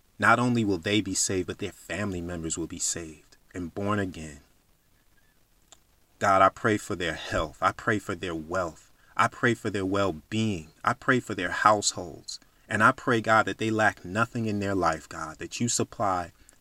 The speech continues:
every need according to your riches and glory. And I pray that through all of this, Lord God, that they would know that you are real and that you sent your Son to die for our sins on our behalf.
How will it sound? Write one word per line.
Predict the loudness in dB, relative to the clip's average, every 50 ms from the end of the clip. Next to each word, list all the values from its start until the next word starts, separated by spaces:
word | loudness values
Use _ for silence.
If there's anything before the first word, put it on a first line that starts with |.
| _ _ -4
every | -4 -4 0 2 2 4 4
need | 4 4 4 4 2
according | 0 -4 -4 -2 0 0 0 0 -4 -6 -10 _ _ -20 -18 _
to | -8 -8
your | -4 0 2 2 2 2
riches | 2 0 -2 -2 -4 -6 -8
and | -8 -8 -12
glory. | -14 -14 -16 -18 -20 -20 -20 _ _ _ _ _ _ _ _ _ _ _ _ _ _ _ _ _ -18 -8
And | -4 2 4
I | 4
pray | 4 4 2 2 2 2
that | 2 0 -2
through | -4 -4 0 2 2 2 2
all | 2 2 2 2 2
of | 0 -2 -2
this, | -2 0 0 0 -2 -2
Lord | -6 -10 -10 -10
God, | -10 -12 -12 -12 -16 -20 _ _ _ _ _ _ _ _ _ _ _ _ _ _ _ _ _ _ _ _ _ _ _ _ _ _ _
that | -8 -2 2
they | 2 2
would | 4 2 0 0
know | 0 0 2 2
that | 2 0 -2 -2
you | -2 -2 0
are | -2 -4
real | -4 -2 0 0 2 2 0 -2 -4 -10 _ _ _ _ _ _ _ _ _ _ _ _ _
and | -8 -6
that | -6 -4 -4 -4
you | 0 2
sent | 2 2 2 2 0 0 -4
your | 0
Son | 0 2 2 4 2 2 0 -2 -4 -10 -16 _ _ _ _ _ _ _ _ _ _ _ _ _ _ _ _ _ _ _ _ _ _ _ _
to | -4 -4 -4
die | -4 0 2 4 4 4 4
for | 2 2 0 2
our | 2 2 2
sins | 2 0 0 -2 -4 -6
on | -6 -6
our | -6 -8 -8
behalf. | -10 -10 -14 -10 -10 -10 -10 -10 -14 -20 -20 -20 -20